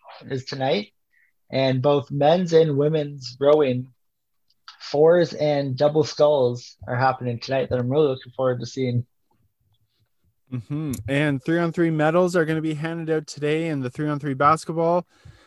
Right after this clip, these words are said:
Speaker 2: Uh, the men's all-around final. Uh, baseball opens up, uh, with softball finishing. Uh, United States plays Iran in men's basketball. Uh, cycling, springboard,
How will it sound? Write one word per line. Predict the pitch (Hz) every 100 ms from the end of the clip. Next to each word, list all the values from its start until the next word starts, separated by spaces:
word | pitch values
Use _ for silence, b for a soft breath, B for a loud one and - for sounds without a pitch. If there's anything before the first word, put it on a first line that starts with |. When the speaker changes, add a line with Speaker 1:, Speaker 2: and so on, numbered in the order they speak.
| b b b
Speaker 2:
Uh, | 123 123 123
the | 123
men's | 135 151 170 165
all-around | 151 156 156 156 156
final. | - 151 156 160 175 175 -
Uh, | 123 123
baseball | 120 151 165 - - 185 185
opens | 139 160 170 156 139
up, | 165 208 - _ _ _ _ _ _ _ _
uh, | 131 127 120 120 120 110 - _
with | 123 120
softball | - 139 143 151 139
finishing. | 151 147 143 160 160 147 -
Uh, | 123
United | 123 123 147 160 156
States | - 156 147
plays | - 151 147 -
Iran | 127 127 131 143 160 165
in | 131
men's | 127 123 117
basketball. | 143 147 160 - 156 170 170 180 - b b b b b
Uh, | 107 117
cycling, | 120 - 185 185 185 196 196 196 190
springboard, | - - _ - 170 185 175 170 170 180 185